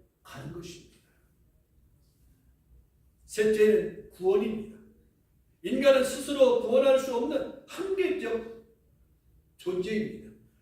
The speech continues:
구원은 커녕 몸살도, 감기도, 소화불량도, 불면증도, 관절염도, 코로나도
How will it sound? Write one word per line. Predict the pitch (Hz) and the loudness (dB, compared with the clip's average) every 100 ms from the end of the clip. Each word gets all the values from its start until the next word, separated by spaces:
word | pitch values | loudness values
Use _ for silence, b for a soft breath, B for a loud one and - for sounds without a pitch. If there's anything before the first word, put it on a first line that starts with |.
| _ | _
구원은 | - 220 226 233 | -6 2 4 4
커녕 | 214 214 240 233 | 0 0 0 0
몸살도, | 214 220 233 233 240 247 226 | 2 2 2 0 2 2 2
감기도, | 214 220 233 240 247 233 - - - | 0 -2 -4 0 2 2 0 -8 -16
소화불량도, | - 247 240 247 240 240 240 254 240 240 | -2 2 4 2 2 2 4 4 4 2
불면증도, | 175 233 247 240 240 240 247 247 240 | 0 -4 -2 -2 -4 -4 0 0 -2
관절염도, | - 220 240 240 247 240 247 - - - | -4 0 2 4 2 2 2 0 -4 -12
코로나도 | - 294 254 247 247 247 - - | -6 -4 -2 0 2 2 2 -4